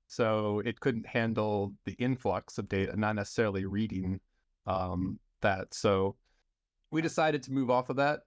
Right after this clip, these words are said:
um, to a actually different service. Uh, A W S, uh, supports called Elasticache, um, that we decided to go to Redis, actually, for, um, the use case we were working on,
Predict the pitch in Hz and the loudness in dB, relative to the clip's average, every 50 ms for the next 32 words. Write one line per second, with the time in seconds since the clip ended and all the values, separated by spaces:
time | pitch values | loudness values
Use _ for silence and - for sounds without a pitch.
0 | _ _ _ - 123 117 113 113 107 107 110 107 101 - - - 123 120 113 110 | _ _ _ 0 2 4 4 4 2 0 -2 -2 -4 -6 -6 -2 -2 0 0 0
1 | 110 104 104 104 104 104 107 107 113 113 - _ - 123 113 110 107 107 104 - | -2 -2 -2 -2 -4 -4 -6 -6 -8 -10 -10 _ -2 -2 -2 0 -2 -4 -6 -4
2 | - 120 117 - - 113 - 123 - - 113 98 - - 117 101 98 101 101 - | -4 -6 -4 -4 -4 -2 -2 0 0 0 -2 -2 -2 0 0 0 2 0 -2 -2
3 | - - - - _ - 110 101 104 101 117 120 113 110 104 104 98 101 101 - | -6 -12 -20 -20 _ -2 0 2 2 2 2 0 0 0 2 2 2 2 0 -2
4 | - - _ _ _ _ _ _ _ _ _ _ _ _ _ - 107 104 101 98 | -8 -18 _ _ _ _ _ _ _ _ _ _ _ _ _ -2 0 2 2 0
5 | 98 - _ _ _ _ _ _ _ _ _ _ _ _ _ - - 123 - - | -2 -6 _ _ _ _ _ _ _ _ _ _ _ _ _ -10 -10 -6 -4 0
6 | 107 104 104 - - - - - 113 110 107 104 101 101 101 95 - - 117 101 | 0 0 0 -2 -8 -8 -2 2 2 4 4 4 2 2 0 -2 -2 -4 -2 0
7 | 98 95 104 104 - - 107 - - 101 107 120 110 - - - - _ _ _ | 0 0 -2 -2 -4 -8 -6 -4 -2 -2 -2 -2 -4 -6 -10 -14 -16 _ _ _
8 | _ _ _ _ _ - 107 104 101 95 101 104 107 107 107 104 - 117 107 104 | _ _ _ _ _ 2 4 4 4 4 2 0 0 -2 -2 0 2 0 0 2
9 | 104 101 95 92 98 101 104 104 104 104 113 - - - - - 117 101 - - | 0 0 0 0 0 0 2 2 2 0 -4 -6 -8 -10 -4 -2 -4 -4 -4 -4
10 | - 120 127 135 139 139 135 135 - _ - - - - 104 98 98 98 101 101 | -4 -4 -2 0 -2 -2 -2 -4 -8 _ -20 -8 -4 0 2 4 4 4 2 0
11 | 98 98 - - - - 98 98 95 95 98 98 104 107 101 - - 104 104 104 | -2 -4 -8 -10 -2 0 2 2 2 2 0 -2 -4 -6 -10 -10 -8 -4 -2 0
12 | 101 101 98 - - - 98 92 - - - 104 98 95 98 101 98 - - 95 | 0 0 -2 -2 -2 0 0 0 -2 -2 -2 0 0 0 0 -2 -4 -2 -2 -2
13 | 92 92 95 92 90 | -2 0 -2 -2 -4